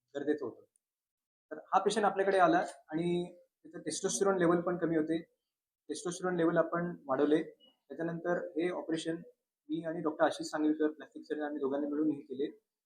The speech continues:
ऑपरेशन साधारणतः अडीच तीन तासाचे ऑपरेशन होते आणि ह्याच्यामध्ये मेडिकवरमध्ये इन्फ्रास्ट्रक्चर आहे आपल्याकडे, इन्फ्रास्ट्रक्चरचा भरपूर उपयोग झाला. पेशंटचं क्रेडिट, अ,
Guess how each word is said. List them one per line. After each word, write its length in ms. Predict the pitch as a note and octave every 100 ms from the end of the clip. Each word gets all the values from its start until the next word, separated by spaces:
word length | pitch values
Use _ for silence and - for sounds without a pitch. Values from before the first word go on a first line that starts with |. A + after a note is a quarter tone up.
| _ -
ऑपरेशन 320 | - E3+ F#3
साधारणतः 460 | E3 E3 E3 E3 D#3
अडीच 240 | D3 -
तीन 160 | D#3 D3+
तासाचे 280 | D3 D3+
ऑपरेशन 360 | C#3+ C3+ C3+ D3
होते 200 | C3 -
आणि 760 | - _ _ _ _ _ - D3
ह्याच्यामध्ये 540 | C3 E3+ E3+ F3 F3 - -
मेडिकवरमध्ये 720 | C#3+ D3 D#3+ E3+ E3+ E3 E3+
इन्फ्रास्ट्रक्चर 680 | C#3 C3 E3 D#3 D#3 - D#3+
आहे 140 | D#3
आपल्याकडे, 380 | D3 D3+ C#3+ D3 - _ _ _
इन्फ्रास्ट्रक्चरचा 720 | C#3 C3 E3 D#3+ D#3+ E3 D#3
भरपूर 320 | D3 C3+ - D#3
उपयोग 240 | D#3 D3+
झाला. 220 | C#3+ C#3
पेशंटचं 580 | C#3+ - _ C3 D3+ D#3
क्रेडिट, 400 | D#3 C3+ D#3 D#3 _
अ, 40 | -